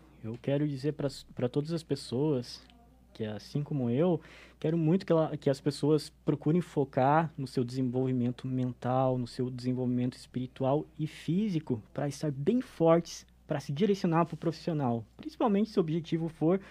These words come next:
a mudança de carreira, assim como é o tema do nosso livro, né?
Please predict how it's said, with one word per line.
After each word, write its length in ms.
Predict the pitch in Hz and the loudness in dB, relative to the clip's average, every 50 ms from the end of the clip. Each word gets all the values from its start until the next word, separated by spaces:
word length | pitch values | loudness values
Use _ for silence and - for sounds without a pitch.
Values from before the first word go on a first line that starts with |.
| - - - | -20 -6 0
a 100 | 135 160 | 2 4
mudança 460 | 170 165 160 147 143 156 175 - 175 | 4 4 4 4 4 4 4 4 0
de 100 | 143 143 | -2 -2
carreira, 480 | - - 139 120 123 139 160 190 190 147 - - - | 0 0 2 2 4 4 4 4 2 0 -4 -8 -10
assim 260 | 123 - - 135 147 | -8 -6 -6 -6 -6
como 280 | - 147 139 120 113 - - | -4 -4 -4 -6 -6 -6 -4
é 40 | 117 | -6
o 60 | 117 | -6
tema 340 | - - - 135 143 139 127 | -4 -2 -2 -2 0 0 -2
do 120 | 131 127 | 0 0
nosso 240 | 120 117 113 - 117 | -2 -2 -2 -4 -6
livro, 360 | 104 113 139 185 196 170 147 131 | -6 -4 -2 -4 -4 -4 -6 -6
né? 180 | 131 127 147 | -6 -6 -6